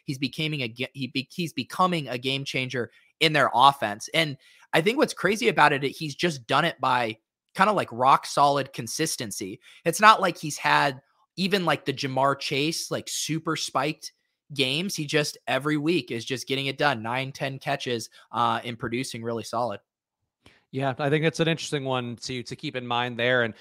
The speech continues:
Speaker 2: uh, Waddle, certainly a guy who came in looking a lot like Devonta Smith in terms of the pedigree. And you can see what happens when a Q B is actually, uh, thrown to these guys, how it could do. And I think Waddle, um, certainly a guy that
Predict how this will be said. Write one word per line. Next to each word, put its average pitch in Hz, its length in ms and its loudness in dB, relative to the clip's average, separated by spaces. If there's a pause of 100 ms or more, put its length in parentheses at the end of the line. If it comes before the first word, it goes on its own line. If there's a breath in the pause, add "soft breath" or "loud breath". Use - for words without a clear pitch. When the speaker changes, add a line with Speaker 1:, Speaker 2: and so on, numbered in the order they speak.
(240 soft breath)
Speaker 2:
uh, 117 80 0
Waddle, 127 340 4
certainly 135 300 -4
a - 20 -10
guy 127 180 4
who 127 60 2
came 131 300 -2
in 127 240 -2
looking 127 320 -2
a 120 60 -4
lot 117 280 0
like 127 160 -2
Devonta 117 380 -8
Smith 127 280 -6
in 127 60 -20
terms 113 220 -4
of 107 80 -14
the 104 40 -10
pedigree. 135 440 2
And 123 80 -4
you - 20 -10
can 113 120 -8
see 151 200 -4
what 123 80 0
happens 107 320 -4
when 110 100 -2
a 104 60 -4
Q 120 200 -6
B - 120 -2
is 156 100 0
actually, 139 360 -2 (240 loud breath)
uh, 131 80 0
thrown 190 320 6
to 165 60 2
these 131 180 0
guys, 117 200 2
how 117 140 2
it 113 60 0
could 101 160 -6
do. 110 100 -4
And 107 100 -2
I 95 40 -6
think 107 180 -8
Waddle, 110 400 4 (240 loud breath)
um, 107 240 0
certainly 131 320 -4
a 113 60 -4
guy 113 180 2
that 107 200 -4